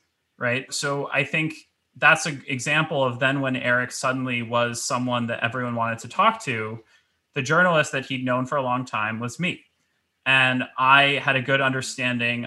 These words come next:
of how Zoom worked and sort of what its journey had been. That's, to me, where the relationship really is beautiful, is where, where that long trust is built up.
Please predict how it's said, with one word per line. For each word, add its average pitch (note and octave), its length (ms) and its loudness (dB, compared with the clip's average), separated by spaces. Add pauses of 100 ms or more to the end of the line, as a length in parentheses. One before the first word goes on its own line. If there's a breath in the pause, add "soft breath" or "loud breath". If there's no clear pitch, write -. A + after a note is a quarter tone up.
of B2 220 -2
how A#2+ 260 0
Zoom A#2 360 -4
worked A#2 400 -4
and A#2 180 -8
sort A#2+ 140 -8
of A2+ 100 -10
what A#2 160 -2
its A#2 180 -8
journey A2 380 -4
had G#2+ 260 -8
been. G#2+ 240 -10 (360 soft breath)
That's, D3 320 4
to - 80 -6
me, D3 180 -2
where C3+ 140 0
the C3 80 -2
relationship B2 640 -6
really A#2+ 360 -6
is A2+ 120 -8
beautiful, A#2+ 500 -8
is C#3+ 120 -8
where, A#2+ 300 -2
where A#2+ 160 -4
that A#2 240 0
long B2 260 -2
trust - 340 -6
is A#2 100 -10
built G#2+ 280 -8
up. - 240 -14